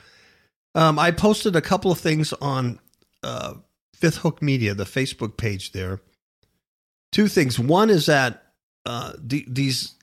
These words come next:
false prophets, they're false teachers, they're false prophets, and they're also sons of Belial.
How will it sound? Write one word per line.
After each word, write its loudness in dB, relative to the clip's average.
false 0
prophets, 0
they're -2
false -2
teachers, -2
they're 0
false 2
prophets, 2
and 2
they're 4
also 4
sons 2
of 0
Belial. 0